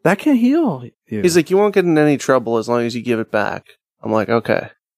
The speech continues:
Speaker 2: I don't have it, but okay."
Speaker 1: The rat? The rat was saying this to you?
Speaker 2: No, the teacher.
Speaker 1: Oh, okay.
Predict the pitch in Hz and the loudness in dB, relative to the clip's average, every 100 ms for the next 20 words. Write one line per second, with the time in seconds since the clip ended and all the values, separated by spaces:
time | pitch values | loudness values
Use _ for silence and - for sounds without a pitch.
0 | _ 131 135 131 131 110 92 - 107 113 | _ 0 0 2 -2 -2 -4 -4 -2 2
1 | 135 131 175 269 143 123 120 156 214 214 | 2 2 2 0 0 0 2 2 2 0
2 | 240 233 247 254 262 311 320 - _ - | 0 0 0 -2 0 0 0 -6 _ -4
3 | 214 170 127 - 196 - 107 - _ _ | 0 0 -2 -6 -8 -6 -12 -12 _ _
4 | _ - 156 170 117 104 127 104 82 | _ -2 2 2 2 2 2 0 -4